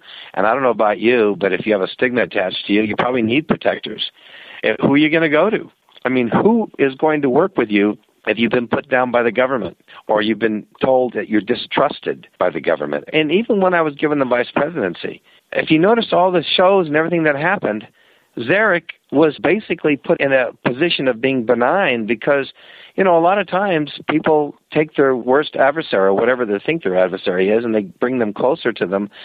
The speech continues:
so that they can watch them and keep them under control in a sense. She didn't really give Zarek much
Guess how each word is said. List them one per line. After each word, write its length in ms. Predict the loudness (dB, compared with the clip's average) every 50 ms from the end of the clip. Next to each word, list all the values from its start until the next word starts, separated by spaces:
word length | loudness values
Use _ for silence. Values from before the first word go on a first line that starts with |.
| -20 -10 -4
so 120 | 0 2
that 160 | 2 2 2 -2
they 80 | -4
can 220 | -2 -2 -2 0 0
watch 260 | 0 0 -2 -6 -8 -6
them 140 | -4 -2 -2
and 100 | -2 -4
keep 220 | -2 -4 -4 -2 -2
them 140 | -2 0
under 180 | 0 0 0 -2
control 500 | -4 -4 -8 -2 0 2 2 2 0 0
in 80 | -2 -6
a 60 | -6
sense. 400 | -4 -4 -2 -2 -2 -2 -4 -10 -18 _ _ -20 -20 -20 -20 -20 -14 -6
She 180 | -2 0 0
didn't 260 | 2 2 2 2 2 2
really 260 | 2 2 2 2 0
give 220 | 2 0 0 0
Zarek 380 | 0 0 0 2 2 0 -2 -2
much 320 | 0 -2 -2 -2 -4 -12